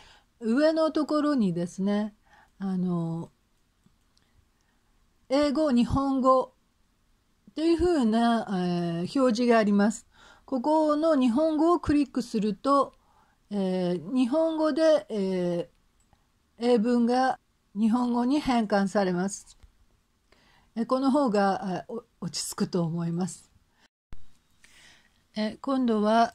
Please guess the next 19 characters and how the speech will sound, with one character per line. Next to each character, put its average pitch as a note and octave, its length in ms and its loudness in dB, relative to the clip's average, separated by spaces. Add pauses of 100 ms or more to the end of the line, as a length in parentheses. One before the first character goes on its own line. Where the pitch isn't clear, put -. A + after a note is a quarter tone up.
え F3+ 320 -6
ー、 - 20 -4
下 - 260 -2
の D4+ 140 0
方 D#4 220 0
に B3 100 0
行 G3+ 100 -4
き G#3 100 -4
ま G3+ 200 0
す - 100 -16
と、 G3+ 320 -4 (460)
え F#3 440 -6
ー、 - 120 -20 (960)
今 C#4 180 -6
こ A3+ 120 -2
れ G#3+ 260 4
英 A#3+ 60 4
語 A#3+ 120 4
で A3+ 320 0